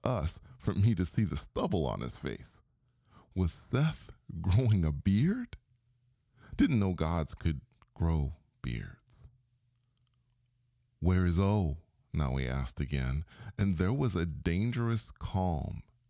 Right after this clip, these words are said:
in her voice. This was the Naui I knew and understood. The warrior part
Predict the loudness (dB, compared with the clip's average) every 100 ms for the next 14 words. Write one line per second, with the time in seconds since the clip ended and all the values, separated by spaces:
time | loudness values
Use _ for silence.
0 | _ -4 -2 -2 -4 -2 -4 -4 -10 -20
1 | -20 _ _ _ _ _ _ _ _ _
2 | _ _ _ _ _ -6 0 2 0 -2
3 | -10 -20 _ _ _ _ _ -2 -2 0
4 | 0 0 0 -2 -2 0 2 4 2 2
5 | 0 0 2 0 -2 -2 -2 -2 -4 -10
6 | -16 _ _ _ _ _ _ _ _ -2
7 | 0 2 2 2 2 0 -2 -2 -2 -2